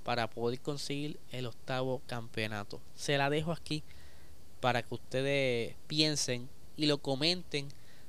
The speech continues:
aquí en la sección de los comentarios. Ya me dirán qué,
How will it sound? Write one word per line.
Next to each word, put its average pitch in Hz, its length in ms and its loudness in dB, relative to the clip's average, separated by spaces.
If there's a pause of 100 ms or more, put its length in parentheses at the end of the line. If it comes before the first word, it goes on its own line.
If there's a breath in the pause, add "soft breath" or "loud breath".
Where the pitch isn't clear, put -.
(120 loud breath)
aquí 123 500 -2
en 123 60 -2
la 117 100 -2
sección 131 680 -2 (160)
de 120 100 0
los 135 120 0
comentarios. 147 640 -4
Ya 123 120 0
me 135 140 0
dirán 135 380 2
qué, 120 380 2